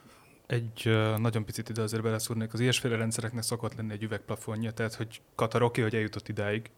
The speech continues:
de annak túl nagy realitása nincs, hogy tovább demokratizálódna, vagy akár a nők helyzete javulna, a vendégmunkások helyzete javulna. Szerintem egy ilyen országot nem lehet elég kritikával illetni. Tehát az, amit mondtál, hogy a nyugati sajtó átbillent egy, ö, a,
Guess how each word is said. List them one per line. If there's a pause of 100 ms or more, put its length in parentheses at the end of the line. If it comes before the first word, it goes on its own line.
(220)
de
annak
túl
nagy
realitása
nincs,
hogy
tovább
demokratizálódna,
vagy
akár
a
nők
helyzete
javulna,
a
vendégmunkások
helyzete
javulna. (1040)
Szerintem
egy
ilyen
országot
nem
lehet
elég
kritikával
illetni.
Tehát
az,
amit
mondtál,
hogy
a
nyugati
sajtó
átbillent
egy,
ö,
a,